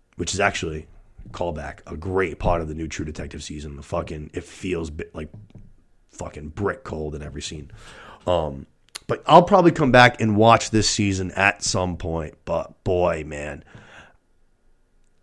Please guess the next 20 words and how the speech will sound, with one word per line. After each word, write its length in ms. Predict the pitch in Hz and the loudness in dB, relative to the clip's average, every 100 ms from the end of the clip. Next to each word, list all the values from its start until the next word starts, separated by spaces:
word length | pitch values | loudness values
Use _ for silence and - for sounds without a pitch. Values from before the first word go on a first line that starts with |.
| _ _ - | _ _ 0
I'm 260 | 101 120 | 4 6
gonna 200 | 123 135 | 8 8
have 240 | 123 123 110 | 10 10 8
a 80 | 95 | 6
tough 320 | - 117 - | 4 4 4
time 380 | 127 117 104 95 | 6 8 6 4
really 280 | 101 98 | 2 2
enjoying 460 | 92 92 101 117 101 | 0 0 4 4 4
it, 80 | 87 | 0
I 120 | 85 | -4
think, 320 | - 85 80 | -4 -6 -6
knowing 420 | 92 95 95 92 | -2 0 0 0
how 480 | 82 92 87 85 82 | -4 -2 0 -2 -4
it's 220 | 90 82 - | -6 -8 -6
gonna 180 | 87 | -6
end 460 | 80 92 98 80 - - | -4 -2 -2 -6 -16 -16
because 520 | 78 80 78 76 - | -12 -10 -10 -10 -8
it 260 | 92 95 - | -4 -4 -4
is 280 | 90 85 | -8 -8
bad. 420 | - 76 82 76 | -10 -8 -6 -8